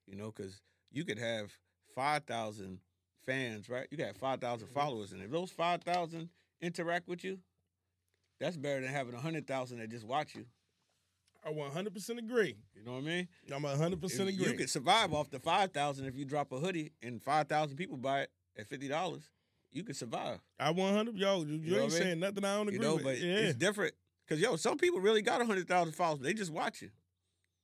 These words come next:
Speaker 2: That's it. They just use
Speaker 1: They
Speaker 2: their
Speaker 1: just watch
Speaker 2: eyes.
Speaker 1: it.
Speaker 2: That's it.
Speaker 1: Yeah,
Speaker 2: They don't
Speaker 1: you know?
Speaker 2: click the link or nothing. They
Speaker 1: Yeah,
Speaker 2: just
Speaker 1: in
Speaker 2: use
Speaker 1: this
Speaker 2: they
Speaker 1: day, you gotta have supporters. F-, uh,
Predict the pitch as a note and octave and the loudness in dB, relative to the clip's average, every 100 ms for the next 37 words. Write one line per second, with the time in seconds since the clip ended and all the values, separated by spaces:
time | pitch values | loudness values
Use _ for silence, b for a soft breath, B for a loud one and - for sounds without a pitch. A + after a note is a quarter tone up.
0 | _ _ C3 C3+ F#3+ E3 - - C3 D3 | _ _ -4 2 4 2 0 -6 -4 -2
1 | B2+ D#3+ C#3+ F3+ F#3 F#3 F3+ E3 D#3+ A#3 | 0 2 2 4 8 8 8 4 2 2
2 | E3 A#3+ D3+ - F#3 G#3 F3 F#3+ D3+ D3+ | 2 0 0 4 6 6 4 2 0 4
3 | G#3+ A3+ A3 A#3 F#3 D3 D#3 D3+ C#3 E3+ | 4 4 2 4 4 2 2 2 2 2
4 | F3 G#3 E3+ G#3+ C#4 C4+ _ _ _ _ | 4 4 4 2 2 -4 _ _ _ _
5 | _ _ _ _ _ - D3 D#3+ A#2 B2 | _ _ _ _ _ -12 -4 -2 0 -2
6 | A2 G#2 - - D#3 F3 A#2 G2 - - | -4 -6 -14 -6 0 0 0 -6 -16 -20
7 | _ _ _ _ _ _ - B2 A2 F#2+ | _ _ _ _ _ _ -10 -6 -6 -6